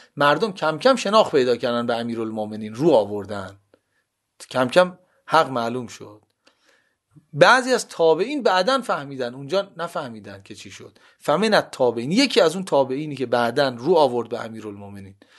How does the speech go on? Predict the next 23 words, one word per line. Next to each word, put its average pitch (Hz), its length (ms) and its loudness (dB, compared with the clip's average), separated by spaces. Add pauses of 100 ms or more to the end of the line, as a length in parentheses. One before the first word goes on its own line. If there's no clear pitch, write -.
(200)
که 139 100 -6
جز 202 220 0
رؤسای 170 840 4
تابعینم 113 640 -6
بود، 95 220 -20
جز 185 220 -6
زهاد 151 760 0
تابعینم 135 600 -4
بود، 202 200 -6
زید 147 360 -2
بن 156 80 -12
سوحان 101 500 -16
بود. - 300 -20 (420)
یعنی 135 220 -6
آمد 143 640 0
و - 20 -2
وقتی 120 360 -4
آمد 160 220 -6
خوب - 480 -4
آمد. 98 320 -20 (1000)
گناه 202 360 8
بزرگی 208 480 0
شد. 143 440 -4